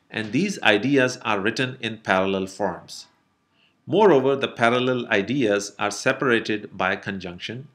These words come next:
AND. So the lesson is, if the sentence must convey parallel ideas, it must do so in parallel forms.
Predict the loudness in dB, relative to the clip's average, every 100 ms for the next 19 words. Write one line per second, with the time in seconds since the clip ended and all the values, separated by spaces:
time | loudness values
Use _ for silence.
0 | -10 -10 -10 _ -20 _ _ _ _ _
1 | _ _ _ _ _ _ _ _ _ _
2 | -8 -4 0 2 2 2 0 0 0 -4
3 | -14 _ _ 0 0 0 -2 -4 -4 -6
4 | -8 -10 -2 0 0 -4 -6 -2 -2 -2
5 | 0 2 2 0 0 0 0 -4 -4 -6
6 | -10 -18 _ _ -6 -4 -4 -4 -2 -2
7 | 0 -2 -4 -6 -10 -4 -2 0 -2 -4
8 | -6 -8 -8 -8 -16 -20